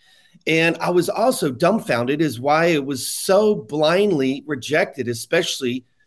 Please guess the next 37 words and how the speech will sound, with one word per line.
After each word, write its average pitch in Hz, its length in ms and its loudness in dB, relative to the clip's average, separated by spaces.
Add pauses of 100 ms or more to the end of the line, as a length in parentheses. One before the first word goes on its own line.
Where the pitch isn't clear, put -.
(100)
based 160 260 -2
on 151 120 0
this 123 140 -2
bad 165 380 0
study 151 340 0
that 127 200 -4
Fauci 156 380 -2
did, 110 260 -2 (580)
um, 127 280 2
where 147 120 2
they 147 80 2
basically 160 440 0
overdosed 139 500 4
patients 127 420 -2
on 120 140 -8
hydroxychloroquine 127 1120 -2
late 165 320 0
in 139 120 -2
the 131 80 -2
disease 135 340 -2
process. 202 640 0
And 156 80 -4
of 139 120 -10
course, - 480 -4 (160)
anyone 226 300 4
who 143 60 0
has 143 160 0
experience 143 520 -2
with 120 80 -12
hydroxychloroquine 120 960 -2
knew 147 300 2 (480)
that 156 180 0
was 127 120 -4
a 120 60 0
poorly 196 380 4
designed 123 400 2
study. 185 440 2